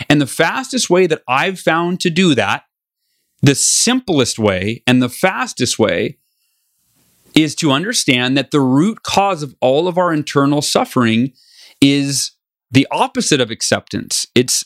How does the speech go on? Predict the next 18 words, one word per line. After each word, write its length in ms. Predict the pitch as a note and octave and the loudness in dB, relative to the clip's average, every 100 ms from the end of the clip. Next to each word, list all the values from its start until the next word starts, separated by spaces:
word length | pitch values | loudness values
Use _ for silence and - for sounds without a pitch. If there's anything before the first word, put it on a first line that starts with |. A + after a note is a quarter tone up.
| B2 | 2
non-acceptance, 880 | D3 C4+ F4+ - - A2 - A#2+ B2 | 2 0 -4 -6 -4 -6 -6 -2 2
or 140 | B2+ | 2
what 160 | D3 D3+ | 0 -2
you 60 | |
would 100 | D3+ | -4
call 360 | - D#3+ D3+ D3 | 0 0 0 -2
resistance. 960 | C#3+ F3+ E3+ D3 C#4+ - A#2+ - - - - - - | -2 0 0 0 -2 0 0 -2 -4 -6 -8 -16 -6
It's 180 | D3+ F3 | -4 0
our 160 | D#3+ | -2
non-acceptance 1300 | D3+ D3 D3+ F#3 A3 A3 - - G#3 A#3 - D3 C#3+ - | -2 -2 0 0 -4 -6 -6 -2 0 -2 0 -2 -2 -2
of 160 | C#3 D3 | 0 0
our 160 | D3+ | -2
reality, 640 | D3+ E3 F3+ G#3+ G#3+ C3 | -2 -2 -2 -2 -2 0
our 100 | B2 | 0
resistance 640 | C3+ C#3+ G#2+ G3 - F#3+ E3+ | 2 0 0 -2 0 0 0
of 80 | D3 | 0
our 140 | D3+ | -2
reality, 640 | C#3+ D3+ A3+ G3+ B2 A#2+ | -2 -2 -2 0 0 0